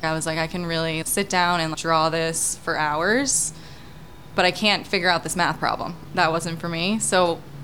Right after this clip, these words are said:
originally I was like, "Okay, what can I go to school for? What am I good at?" And I was really good at art. I took A P art. I put together a portfolio, and that's how I really got into colleges. That was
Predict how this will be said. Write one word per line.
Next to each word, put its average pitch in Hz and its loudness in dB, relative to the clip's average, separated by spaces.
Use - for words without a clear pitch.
originally 185 4
I 165 4
was 170 -2
like, 160 -2
"Okay, 165 -2
what 160 2
can 175 -2
I 160 0
go 156 -2
to 156 -4
school 156 -2
for? 160 -4
What 156 0
am 151 -2
I 147 -4
good 170 2
at?" 165 4
And 180 0
I 170 2
was 165 0
really 165 0
good 156 -2
at 156 -2
art. 175 0
I 160 0
took - 0
A 165 -2
P 160 -2
art. 160 4
I 170 2
put 180 0
together 165 2
a 165 2
portfolio, 160 0
and 160 -4
that's - -4
how 165 0
I 151 0
really 151 -4
got 147 -2
into 143 -8
colleges. 135 -4
That 123 -2
was - -6